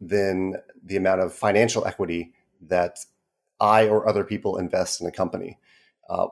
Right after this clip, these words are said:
one of, one early mistake that we made that we worked around, I,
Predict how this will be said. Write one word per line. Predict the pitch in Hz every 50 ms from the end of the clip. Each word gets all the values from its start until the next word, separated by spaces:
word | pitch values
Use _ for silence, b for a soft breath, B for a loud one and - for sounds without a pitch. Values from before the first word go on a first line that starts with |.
| - _
one | 107 113 113 110
of, | 110 107 117
one | 120 135 143 143 - - - -
early | 151 160 170 170
mistake | 156 131 - - 151 135 -
that | 123
we | 120 120
made | 117 127 131
that | 143 143
we | 147
worked | 131 113 160 170 - - 120
around, | 95 92 87 87 90 104 113 123
I, | 117 110 110